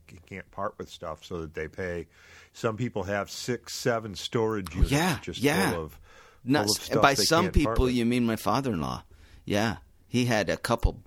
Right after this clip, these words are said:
Speaker 2: huge ones just stacked full of stuff. And they spend
Speaker 1: Oh,
Speaker 2: hundreds
Speaker 1: so
Speaker 2: of
Speaker 1: it's a,
Speaker 2: dollars
Speaker 1: so
Speaker 2: a
Speaker 1: it's
Speaker 2: month.
Speaker 1: a, so it's a fam-, so it's a family tradition.
Speaker 2: Yeah. But this is a little one.
Speaker 1: How
Speaker 2: This is just a little one.
Speaker 1: Oh, okay.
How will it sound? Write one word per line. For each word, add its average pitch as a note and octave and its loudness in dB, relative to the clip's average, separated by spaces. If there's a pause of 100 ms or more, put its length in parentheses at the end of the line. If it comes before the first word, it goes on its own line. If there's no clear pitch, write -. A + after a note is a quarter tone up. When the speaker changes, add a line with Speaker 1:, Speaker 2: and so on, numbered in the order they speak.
Speaker 2:
huge C#3 0
ones D#2+ -4
just - -4 (580)
stacked - -4
full A2 -2
of F#2+ -4
stuff. A#2+ -2 (560)
And G#2+ -2
they G#2+ 0
spend A2 0
Speaker 1:
Oh, G2+ -2
Speaker 2:
hundreds B2+ 2
Speaker 1:
so G#2 2
Speaker 2:
of G2 2
Speaker 1:
it's F#2+ 0
a, F#2 2
Speaker 2:
dollars G#2 2
Speaker 1:
so A#2 4
Speaker 2:
a - 2
Speaker 1:
it's - 2
Speaker 2:
month. G#2+ 0
Speaker 1:
a, - -12
so A#2+ 2
it's G#2 -4
a G#2 -6
fam-, A2+ 0
so - -4
it's F#2 -8
a E2+ -10
family G#2 -4
tradition. - -8
Speaker 2:
Yeah. F2+ 0 (360)
But A2 2
this F3+ 4
is F#3+ 2
a D#3+ 4
little C#3 4
one. A#2+ 2
Speaker 1:
How - -16 (220)
Speaker 2:
This B2+ 0
is C#3+ 0
just C3+ 2
a C#3 2
little B2+ 4
one. F#2 2
Speaker 1:
Oh, F#2+ 2 (180)
okay. A#2+ -6